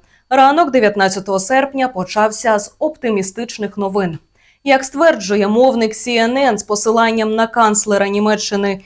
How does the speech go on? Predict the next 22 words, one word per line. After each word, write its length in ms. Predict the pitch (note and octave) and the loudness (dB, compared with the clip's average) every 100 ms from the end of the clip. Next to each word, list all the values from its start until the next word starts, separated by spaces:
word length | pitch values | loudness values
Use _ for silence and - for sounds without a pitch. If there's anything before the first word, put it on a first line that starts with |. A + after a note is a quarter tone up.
| _ - | _ -6
Фрідріха 500 | B3 A3+ G#3 F#3+ G3 | -2 2 2 2 0
Мерца, 600 | G#3 D4 B3 - F#3+ F#3 - _ _ | 2 2 2 0 -2 -4 -8 _ _
Путін 420 | D#4+ F4 F4+ F4 | 0 0 2 -2
погодився 680 | B3+ A3+ C4+ C4+ C4 - C4 | 0 0 0 0 -2 0 0
зустрітися 760 | A3+ B3+ - A#3+ G#3+ F#3+ F#3+ G3 | 0 -6 -4 -4 -2 -4 0 0
із 220 | G3 G3 | 0 -2
Зеленським 760 | F#3+ F#3+ C4 D4+ - D#4+ D#4+ E4 _ - | -2 0 0 0 -2 0 -2 -4 _ -2
у 100 | D4 | 2
найближчі 640 | G#3+ F3+ G3+ B3 - - | 2 2 -2 -2 -4 -6
два 240 | E3+ F3+ | 0 0
тижні. 640 | F3+ A#3 B3 F#3 F#3+ F3 D#3 _ _ _ _ _ | 0 -2 -2 -2 -4 -4 -8 _ _ _ _ _
За 160 | C4+ D#4 | -2 2
даними 360 | D4+ D4 C#4 | 2 2 2
агенції 580 | C4 B3+ C#4 C4+ C4 C4 | 2 2 0 -2 0 2
Reuters, 580 | C4+ C#4+ C4 C4 F#3+ F#3 | 4 4 2 0 -6 -6
ця 160 | - C4 | 0 0
історична 720 | A#3+ B3 - C#4 B3+ - G#3+ | 0 -4 -2 -2 -2 -2 -2
зустріч 600 | F#3+ C#4+ C#4+ C4+ B3 - | -2 -2 -4 -4 -6 -6
може 380 | B3+ A#3+ A#3+ C#4 | -2 0 0 -2
відбутися 640 | B3 E3+ G3 G3+ G3 G#3 | -4 -2 -2 -2 -2 0
в 120 | F#3+ - | -2 -2
Угорщині. 840 | G#3+ F#3 A#3+ A3 - F#3+ F3+ E3+ | -4 0 0 -2 -6 -4 -4 -4